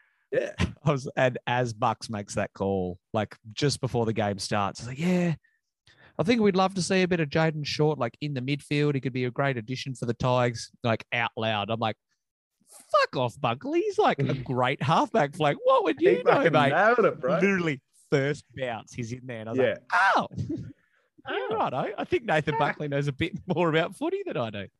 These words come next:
Speaker 1: Yeah, I think they just got one more, one more crack, one more crack at it. So
Speaker 2: Well, there's a couple of other
Speaker 1: Yeah.
Speaker 2: teams that I want to, uh, discuss, but the only, or that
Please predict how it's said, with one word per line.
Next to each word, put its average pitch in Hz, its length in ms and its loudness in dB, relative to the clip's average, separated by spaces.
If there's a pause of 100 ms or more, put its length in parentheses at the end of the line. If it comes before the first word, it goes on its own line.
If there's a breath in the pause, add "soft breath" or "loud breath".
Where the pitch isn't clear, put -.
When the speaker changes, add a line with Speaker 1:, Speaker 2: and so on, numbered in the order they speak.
(580)
Speaker 1:
Yeah, 131 400 4
I 143 120 0
think 214 220 -2
they 185 120 2
just 170 220 -2
got 147 200 2
one 147 320 0
more, 135 560 0 (720)
one 151 240 0
more 147 180 -2
crack, - 300 -4 (320)
one 135 200 -4
more 131 180 0
crack 104 280 -2
at 98 140 -4
it. 95 120 -6 (340)
So 90 500 -6 (360)
Speaker 2:
Well, 147 60 -6
there's 165 140 -2
a 160 60 -8
couple 196 280 -4
of 147 100 -2
other 139 160 -2
Speaker 1:
Yeah. - 100 -4
Speaker 2:
teams 117 320 -6
that 113 140 -6
I 107 120 0
want 107 180 -4
to, 98 140 -4
uh, 90 400 -6 (600)
discuss, 107 520 -4
but - 180 -6
the - 120 -6
only, 135 360 -2
or 107 260 -4 (280)
that 107 180 -8